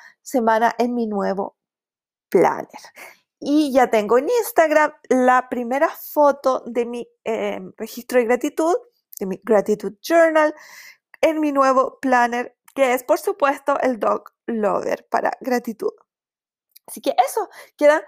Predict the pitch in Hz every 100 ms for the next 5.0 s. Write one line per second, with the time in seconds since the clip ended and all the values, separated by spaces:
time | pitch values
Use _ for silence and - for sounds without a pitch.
0 | - - - 349 320 320 - - - 277
1 | 262 - - 233 233 233 254 320 320 320
2 | 311 - 254 - - 269 240 269 - 233
3 | 247 233 220 - 440 453 - 415 330 320
4 | 302 302 311 - 190 262 - - 196